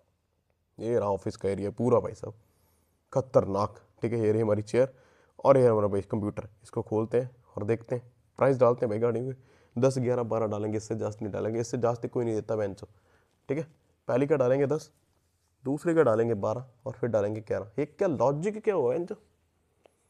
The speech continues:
ये सीरियल वाइज आना चाहिए ना, दस, ग्यारह, बारह, but हमारा ऐसा ही है बहन चो, हम लोग उल्टे चलते हैं बहन चो, दुनिया से उल्टे चलते हैं बहन चो, क्या करें। चलिए भाई साहब अभी चलते हैं, क्लाइंट का वेट करते हैं बाहर,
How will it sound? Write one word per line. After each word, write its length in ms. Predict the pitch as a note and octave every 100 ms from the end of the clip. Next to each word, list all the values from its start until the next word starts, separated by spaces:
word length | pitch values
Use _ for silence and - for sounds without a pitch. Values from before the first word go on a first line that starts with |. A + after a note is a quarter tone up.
| _ _ _ _ _
ये 200 | - C#3+
सीरियल 300 | E3 E3+ F3
वाइज 200 | D#3+ D3
आना 160 | C3 G#2
चाहिए 220 | - G2+
ना, 120 | E3+ B2
दस, 220 | G#2 G#2+
ग्यारह, 280 | G#2 G#2+ G#2
बारह, 260 | G2 G#2 G#2 - _ -
but 240 | A#2 D3
हमारा 300 | D3+ C3+ C3
ऐसा 220 | B2+ - D3+
ही 60 |
है 60 | C3+
बहन 140 | B2
चो, 160 | B2 D#3
हम 80 | F3
लोग 140 | F3+
उल्टे 320 | F3+ F3 F3+
चलते 260 | E3 D#3+ E3
हैं 80 | C3+
बहन 100 | B2+
चो, 120 | - _ _ _ _ _ _ _ _
दुनिया 260 | C3+ F3+ F#3+
से 100 | F#3
उल्टे 220 | E3+ C#3+
चलते 380 | - D#3 - D3
हैं 40 |
बहन 140 | A#2+ -
चो, 140 | - -
क्या 140 | F3
करें। 200 | E3+ - - - - A3+ F#3 C3+ B2+
चलिए 240 | - - C#3+
भाई 160 | A#2+
साहब 160 | A#2+ B2
अभी 120 | A#2
चलते 380 | A#2 - A2+ A#2+
हैं, 80 | A2+
क्लाइंट 280 | A2 A2 A2
का 120 | A#2
वेट 200 | A2 -
करते 260 | C3 B2 D3
हैं 40 |
बाहर, 200 | A2+